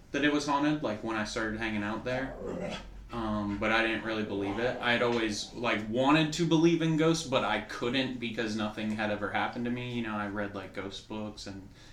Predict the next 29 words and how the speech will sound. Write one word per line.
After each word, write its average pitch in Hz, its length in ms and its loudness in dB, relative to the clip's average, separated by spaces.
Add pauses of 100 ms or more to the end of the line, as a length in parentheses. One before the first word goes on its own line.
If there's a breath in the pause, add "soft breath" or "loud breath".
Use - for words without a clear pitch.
(180 loud breath)
and 104 200 -4
stuff 107 340 -2
about 98 600 -4
the 110 80 -4
paranormal, 104 640 -2 (540 loud breath)
but 117 640 2
I 120 120 4
couldn't 139 420 -2
fully 117 420 0
believe 107 600 -4
in 110 120 -4
it 117 180 -6 (540)
until 107 760 -4 (180)
I 110 200 -2
saw 107 340 -2
some 107 220 -4
of 107 60 -2
that 110 200 -4
stuff 104 240 -4
happening. 120 520 -4 (840 loud breath)
Um, 117 500 0 (920 loud breath)
so 147 220 6
the 135 140 4
way 175 200 8
that 131 220 0
Chris, - 460 4
the 113 100 -2
guy 120 280 8
that 110 340 0